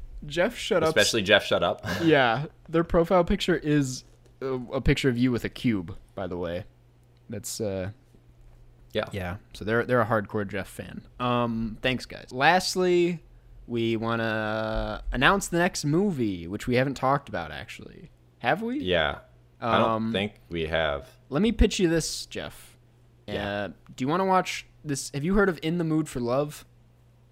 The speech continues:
Speaker 2: No.
Speaker 1: Okay. It's, it just,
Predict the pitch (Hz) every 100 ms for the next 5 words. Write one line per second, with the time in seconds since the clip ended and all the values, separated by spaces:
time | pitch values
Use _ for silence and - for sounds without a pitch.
0 | _ _ 80 80 71 80 - _ - 101
1 | - - - _ _ - - _ - 110
2 | 107 - - 113 104 127 - -